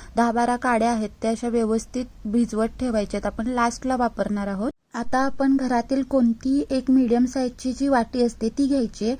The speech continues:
एकाच वाटीने सुरुवातीपासून शेवटपर्यंत प्रमाण आपण घ्यायचंय. जे बारीक किसलेलं खोबरं असतं ना, ते दीड वाटी आपल्याला घ्यायचं आहे. म्हणजे खोबऱ्याचा जो पांढरा भाग असतो तो घ्यायचा आणि बारीक किसलेलं पाहिजे, म्हणजे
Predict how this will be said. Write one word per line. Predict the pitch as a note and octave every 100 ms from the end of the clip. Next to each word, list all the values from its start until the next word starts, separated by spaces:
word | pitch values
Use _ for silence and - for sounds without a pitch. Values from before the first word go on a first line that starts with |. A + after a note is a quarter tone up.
| - - B3
एकाच | B3 C4+ C#4+
वाटीने | D4 C#4 B3+ A#3+ C#4
सुरुवातीपासून | - B3 A#3 A#3 B3+ C4 B3+ C4+
शेवटपर्यंत | C#4+ A#3+ A3+ B3+ A#3+ A#3+
प्रमाण | C4 B3 A3+ A3
आपण | A3 A3+ A3+
घ्यायचंय. | A3+ G3 G#3+ C#4 - - - - _ _ A3+
जे | C4+
बारीक | C4 A#3+ A#3 B3+
किसलेलं | D4+ C4 B3+ B3 C4+
खोबरं | - C4 G3 A#3+
असतं | B3 - A3 G#3
ना, | G#3
ते | C4
दीड | A3+ A3+ C4
वाटी | C4+ B3+ B3+
आपल्याला | B3 A3+ A3+ A3+
घ्यायचं | A3 G3 F3
आहे. | G3+
म्हणजे | G#3+ A3+ A#3
खोबऱ्याचा | B3+ A3+ A#3+ A#3+
जो | B3 C4+
पांढरा | C4 A#3 A3+ A#3+
भाग | B3+ C4
असतो | A#3 A3+ G#3+ A3+
तो | - C4+
घ्यायचा | B3+ A3+ - A3
आणि | A3+
बारीक | G#3 A#3 A3 B3 -
किसलेलं | C#4+ - A#3+ A#3
पाहिजे, | A3+ G#3 -
म्हणजे | G#3+ A3 A#3+